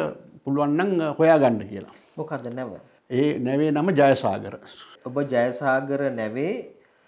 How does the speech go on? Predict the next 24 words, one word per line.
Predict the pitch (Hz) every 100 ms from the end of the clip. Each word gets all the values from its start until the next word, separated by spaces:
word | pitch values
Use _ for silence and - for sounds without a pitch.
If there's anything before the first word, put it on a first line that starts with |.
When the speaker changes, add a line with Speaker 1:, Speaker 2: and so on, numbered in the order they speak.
| _
Speaker 2:
සංඥාංශය | 127 139 170 175 170 170 -
බාරව | 175 160 160
කටයුතු | 170 160 -
කරේ | 170 196
ඔබ? | 170 135
Speaker 1:
මම. | 127 135 117 - - - _ _ -
Speaker 2:
ඒ | 156
වලට | 233 240
ඔබේ | 214 202
තනතුර? | 196 190 214 233 226 - _
Speaker 1:
එතකොට | - 117 165 170
මම | 175 170 180
නායක | 143 147 160 165 165 196 - -
සංඥා, | - 147 139 117 92 -
නායක | 117 139 147 147
සංඥා, | 143 127 123 120 117
නායක | 120 127 123
නැවි | 131 131
සංඥා. | 147 120 117 110 - _ _ -
Speaker 2:
ඔබට | 143 147 147 131 92 87 -
විශාල | 127 147 147
වගකීමක් | 135 131 139 151 165
පැවරුණා? | 165 170 131
Speaker 1:
පැවරුණා. | 127 135 117 104